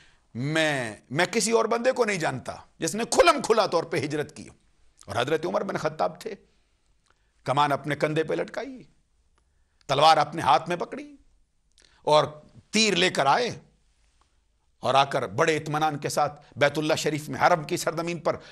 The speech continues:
मकाम इब्राहिम के साथ दो रकात नमाज अदा की,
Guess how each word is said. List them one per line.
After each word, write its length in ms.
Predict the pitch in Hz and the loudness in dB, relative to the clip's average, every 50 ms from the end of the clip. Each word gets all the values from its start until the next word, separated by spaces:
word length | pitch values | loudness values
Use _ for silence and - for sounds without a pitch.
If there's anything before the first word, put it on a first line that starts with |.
| - - | -8 -6
मकाम 300 | 147 143 147 170 180 190 | -2 2 4 4 4 4
इब्राहिम 440 | 185 180 165 180 185 165 170 196 180 | 2 2 2 2 2 2 2 0 -2
के 100 | - 185 | -2 -2
साथ 220 | 160 - 185 170 - - - _ _ _ _ _ _ _ _ _ _ _ - | 0 2 0 0 0 -6 -14 _ _ _ _ _ _ _ _ _ _ _ -2
दो 100 | 123 160 | 0 2
रकात 360 | 156 147 139 - 165 170 - 160 | 2 4 4 4 4 4 4 2
नमाज 260 | 151 151 175 190 196 | 2 2 2 2 2
अदा 200 | 202 190 214 220 | 0 0 0 -2
की, 340 | 214 - 302 294 - - | -2 -4 -14 -16 -18 -20